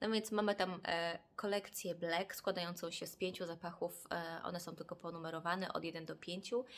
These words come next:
Mamy kolekcję Gold, w której jest, e, Gold jeden, Gold dwa i Gold Sahara dwa. E, mamy kolekcję Sapphire inspirowaną, e, miastami, które wywarły jakiś wpływ na życie,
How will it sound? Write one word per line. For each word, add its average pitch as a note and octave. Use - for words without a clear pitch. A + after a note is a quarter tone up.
Mamy F3+
kolekcję E3
Gold, G#3+
w -
której F#3
jest, -
e, E3+
Gold E3+
jeden, G#3
Gold E3
dwa F3
i F#3
Gold E3+
Sahara E3
dwa. C#4
E, F3
mamy G#3+
kolekcję F#3
Sapphire A3+
inspirowaną, F3
e, D#3+
miastami, F3+
które F3
wywarły E3+
jakiś E3+
wpływ -
na E3+
życie, E3+